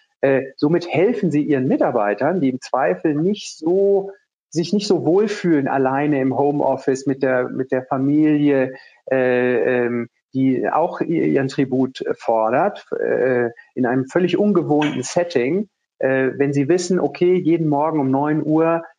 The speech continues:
will der Chef, äh, von mir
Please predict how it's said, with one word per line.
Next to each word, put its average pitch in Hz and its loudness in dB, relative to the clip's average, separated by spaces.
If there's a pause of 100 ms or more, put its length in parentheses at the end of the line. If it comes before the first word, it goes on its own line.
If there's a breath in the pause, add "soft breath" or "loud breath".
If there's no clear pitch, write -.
will 143 2
der 139 2
Chef, 156 -2
äh, 135 0 (360 loud breath)
von 139 -2
mir 147 0